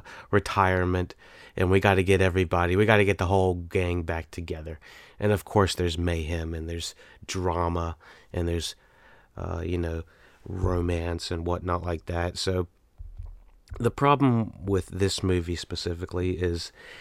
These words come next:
this did not suffice to, this story did not feel up to the level of being, uh, a movie as it should have been. I think that there was more dramatic storylines throughout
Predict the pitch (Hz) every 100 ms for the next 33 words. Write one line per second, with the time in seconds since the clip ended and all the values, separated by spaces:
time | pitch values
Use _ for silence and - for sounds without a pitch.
0 | - - 120 - 104 92 90 - 90 -
1 | 87 85 - - - - 92 85 85 82
2 | - _ _ _ _ _ _ _ _ _
3 | _ _ _ _ _ _ _ _ - 123
4 | 127 127 - - - _ - - - 120
5 | 113 104 98 - _ _ _ _ _ 101
6 | 101 95 98 90 - - 95 92 90 92
7 | - _ - 98 - 95 90 90 87 85
8 | 87 87 87 85 - 92 87 87 85 85
9 | - 85 85 85 85 - _ _ _ _
10 | _ _ _ _ - - _ _ _ _
11 | _ _ _ _ - 107 107 104 87 85
12 | 85 90 87 85 - 90 - 95 85 85
13 | 90 85 85 87 98 95 95 87 90 87
14 | 87 - 92 87 87 87 90 90 - -
15 | 101 104 104 95 98 98 - 92 92 87
16 | 87